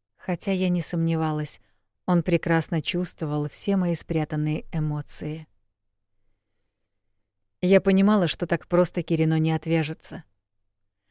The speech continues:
Пожелав Брику спокойной ночи, отдала ему свою порцию и последовала за женихом. Всё равно кусок в горло после появления его мрачнейшего сиятельства не полез бы,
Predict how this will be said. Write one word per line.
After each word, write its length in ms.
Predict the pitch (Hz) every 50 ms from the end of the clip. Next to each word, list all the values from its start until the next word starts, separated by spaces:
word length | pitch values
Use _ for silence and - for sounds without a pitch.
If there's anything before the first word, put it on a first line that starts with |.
| _ _ _ _ -
Пожелав 440 | - 185 175 208 220 226 214 175 156
Брику 280 | 156 185 208 - - 151
спокойной 500 | - - 160 - - 165 160 156 156 156
ночи, 400 | 160 180 190 - - 175 165 _ _ _ _ _ _ _ -
отдала 420 | 180 170 156 156 165 160 160 165
ему 200 | 165 160 156 160
свою 300 | 151 - - 165 160 156
порцию 560 | 151 - 175 185 190 - - - 175 165 - - -
и 60 | - 220
последовала 760 | - 185 160 - - 170 156 165 165 165 156 156 160 151 156
за 140 | 151 160 147
женихом. 600 | 139 156 151 151 143 - - 156 143 143 147 - _ _ _ _ _ _ _ _ _ _ _ _ _ _ _ _ _ _ _ _ _ _ _ _ _ _
Всё 240 | - - - 208 196
равно 300 | 202 190 175 175 180 175
кусок 340 | - 160 - - 170 156 156
в 140 | 143 151
горло 340 | 156 160 165 165 165 160 151
после 300 | - - 160 - - 165
появления 600 | - - 165 160 151 156 160 165 165 160 160 156
его 180 | 156 147 156 156
мрачнейшего 760 | 156 156 160 156 - - 175 165 160 151 - - 156 156 151
сиятельства 720 | - - 160 156 160 160 160 - 160 147 - - - 160
не 120 | 156 156
полез 440 | 151 - 160 156 156 160 160 151 -
бы, 180 | 170 175 175